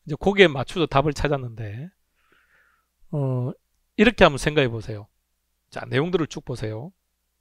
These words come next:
시간이 가면 갈수록 시장은 점점 투명화됩니다. 그렇겠죠. 그러면 내용을 보시고 투명화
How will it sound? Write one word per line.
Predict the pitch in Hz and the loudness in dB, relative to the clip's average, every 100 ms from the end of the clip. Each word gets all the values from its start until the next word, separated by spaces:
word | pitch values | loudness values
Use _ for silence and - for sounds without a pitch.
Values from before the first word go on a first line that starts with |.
| _ _ _ _ _ _ _ _ _ | _ _ _ _ _ _ _ _ _
시간이 | - - 262 233 240 220 190 | -8 2 6 10 10 10 2
가면 | - 185 202 190 170 | 6 6 6 2 -2
갈수록 | 139 139 - - 156 190 _ _ _ _ | 0 0 0 0 2 2 _ _ _ _
시장은 | - - 160 160 165 | -10 0 2 2 0
점점 | 147 123 123 123 147 143 - | -6 -8 -6 -2 -2 -4 -14
투명화됩니다. | - 196 190 156 123 113 107 - _ _ _ _ _ | -6 -2 0 -2 -4 -12 -16 -20 _ _ _ _ _
그렇겠죠. | - 165 143 - 117 _ _ _ _ _ | -2 -2 -4 -10 -20 _ _ _ _ _
그러면 | - 160 135 131 180 _ _ _ _ | 0 2 0 -4 -10 _ _ _ _
내용을 | 139 156 202 202 | 6 6 6 4
보시고 | 170 - 127 120 147 _ _ _ _ _ - | 2 -2 -8 -8 -10 _ _ _ _ _ -12
투명화 | - 240 240 240 226 196 190 | -4 0 4 6 8 8 6